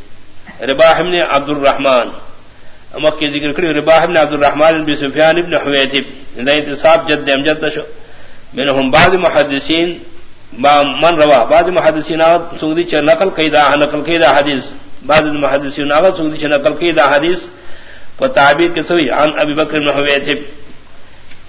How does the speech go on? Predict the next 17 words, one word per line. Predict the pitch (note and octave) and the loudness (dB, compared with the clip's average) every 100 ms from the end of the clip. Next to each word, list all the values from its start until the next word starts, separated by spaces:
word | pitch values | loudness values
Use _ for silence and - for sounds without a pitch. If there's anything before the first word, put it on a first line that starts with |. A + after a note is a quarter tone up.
| - | -6
مقصود | C3 C3 D#3+ F3+ D#3+ | -4 -2 -2 -2 2
امام | D3+ D3 | 2 2
ترمذی | D3 C#3+ C#3+ D#3 | 0 -2 -2 0
دار | D#3 E3 | 4 6
ہے | E3+ E3+ - - - | 4 0 -8 -16 -6
کہ | C3 | 0
ابو | C#3 | 2
بکر | D3 F3+ E3+ | 2 -2 -2
بن | D#3 | -4
حویتب | C#3 C#3 C#3 E3+ F3 - - - - - - - - | -2 0 0 0 -4 -8 -16 -14 -14 -12 -16 -12 0
دا | B2+ | 0
عبد | C3+ | 2
الرحمن | C#3 C#3 D3 E3 F3 E3+ - - - C#3 | 2 2 4 4 4 0 -6 -14 -6 0
نا | C3+ B2+ B2 | 4 4 4
غیر | D#3+ D3+ | 2 2
نہ | F3 | 2
دے۔ | D3 | -2